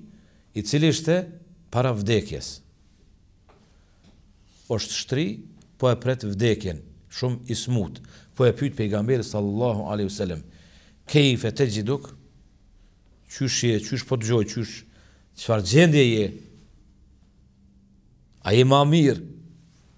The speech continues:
Po thot, "Ergju Allahe u e khafu dhunubi."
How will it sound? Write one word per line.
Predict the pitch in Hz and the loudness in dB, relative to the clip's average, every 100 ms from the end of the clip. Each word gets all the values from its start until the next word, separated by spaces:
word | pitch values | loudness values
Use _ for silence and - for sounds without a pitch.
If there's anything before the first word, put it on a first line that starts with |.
| _ _ _ _ - _ _ _ _ | _ _ _ _ -20 _ _ _ _
Po | - 123 | 0 2
thot, | 143 139 - - - - _ _ _ _ _ _ _ _ _ _ _ _ _ _ _ _ _ _ _ _ _ _ _ _ _ _ | 4 2 -2 -20 -20 -20 _ _ _ _ _ _ _ _ _ _ _ _ _ _ _ _ _ _ _ _ _ _ _ _ _ _
"Ergju | 123 143 127 107 120 | 4 6 4 0 0
Allahe | 107 113 139 131 127 | 2 4 6 4 2
u | 120 104 | 0 -2
e | |
khafu | 104 127 127 120 123 107 | -4 0 0 0 -4 -4
dhunubi." | 98 101 101 92 80 78 71 67 69 | -2 -2 -2 -4 -6 -8 -8 -12 -16